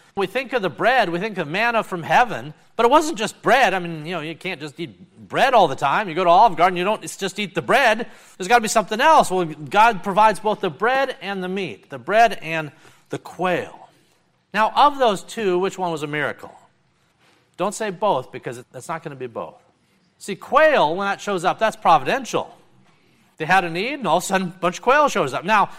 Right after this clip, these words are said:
the quantity by which it showed up was probably pretty surprising, but the quail in of itself is not a miracle per se. People had seen quail before. People had encountered a quail. If you see a quail going by, you go, "Aha, a quail.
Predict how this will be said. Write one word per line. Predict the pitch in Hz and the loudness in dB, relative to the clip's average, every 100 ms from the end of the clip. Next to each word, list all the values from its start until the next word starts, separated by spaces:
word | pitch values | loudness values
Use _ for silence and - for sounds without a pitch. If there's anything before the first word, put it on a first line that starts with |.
| - | -10
the | 165 | -8
quantity | - - 220 349 370 233 | -8 2 6 6 4 2
by | 156 170 | 2 2
which | 165 160 | 2 -4
it | |
showed | - 175 156 | 0 2 4
up | 147 | 2
was | 139 - | 0 0
probably | 196 180 160 156 | 2 2 2 0
pretty | - 156 | -4 -8
surprising, | 123 151 240 311 294 202 | -8 -2 4 4 4 0
but | 185 | -4
the | 196 | -4
quail | - 349 339 | 4 6 8
in | 269 | 4
of | |
itself | 202 - 269 196 | 0 4 4 4
is | 196 | 2
not | 208 | 0
a | 190 | 2
miracle | 240 214 185 | 0 0 -2
per | 165 185 | -8 -8
se. | - 269 180 - - - | -4 -4 -4 -10 -20 -6
People | 294 311 311 233 | -4 0 2 2
had | 247 | 2
seen | - 311 294 254 226 | -2 -4 -4 -6 0
quail | 247 233 220 | 2 2 2
before. | 196 262 269 226 95 - - - - | 2 4 8 6 4 -4 -16 -20 -6
People | 277 269 262 | -4 0 4
had | 262 | 4
encountered | 254 - 247 247 226 | 0 -4 0 0 -2
a | |
quail. | - 277 277 185 | 0 2 4 2
If | 131 | -2
you | 180 | -6
see | 254 | -8
a | 220 | 0
quail | 254 254 | 2 2
going | 226 220 | 2 4
by, | 262 285 | 4 4
you | |
go, | 220 | 6
"Aha, | 220 214 311 226 - - | 6 6 6 4 2 -4
a | 240 | -4
quail. | - 285 320 285 160 87 | 2 6 6 6 4 0